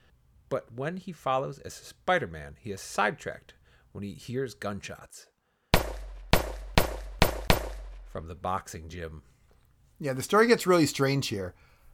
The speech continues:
Speaker 2: Uh, I do appreciate the time you took to order it nicely for the summary, but a bunch of weird things happen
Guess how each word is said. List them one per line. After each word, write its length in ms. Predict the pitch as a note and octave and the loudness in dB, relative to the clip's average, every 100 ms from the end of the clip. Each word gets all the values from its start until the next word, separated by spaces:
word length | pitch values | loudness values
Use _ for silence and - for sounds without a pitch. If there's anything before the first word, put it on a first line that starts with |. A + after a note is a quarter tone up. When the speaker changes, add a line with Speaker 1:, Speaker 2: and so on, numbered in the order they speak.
| _ _ _ | _ _ _
Speaker 2:
Uh, 160 | G2 G2+ | -10 -4
I 80 | B2 | -4
do 180 | A#2 G#3 | 0 0
appreciate 400 | G3+ F#3 E3+ D#3 | 0 0 0 -4
the 60 | |
time 540 | C3+ C#3 C3 C3 B2 G2+ | -4 2 2 2 -2 -4
you 320 | G#2 A2 A#2+ | -8 2 2
took 360 | A#2+ - C3+ - | 2 -2 -4 -6
to 140 | A#2 - | -10 0
order 280 | A#2+ B2+ | 2 4
it 120 | C3+ G#2+ | 0 0
nicely 360 | A#2 A#2 C3 | -4 -2 -4
for 140 | - A2+ | -6 -8
the 120 | G2 | -6
summary, 640 | - A#2 A#2+ C3+ D#3 D#3 _ _ _ _ _ _ | -2 -2 0 0 -2 -6 _ _ _ _ _ _
but 160 | C3+ B2+ | 2 2
a 60 | |
bunch 320 | A2+ C#3+ D3+ E3+ | 4 4 4 0
of 120 | C3+ | 0
weird 220 | D3 C#3+ | 2 2
things 240 | C#3+ A#2+ | -2 -4
happen 480 | A#2+ A2 A#2 B2+ B2 | -2 -2 -2 -4 -6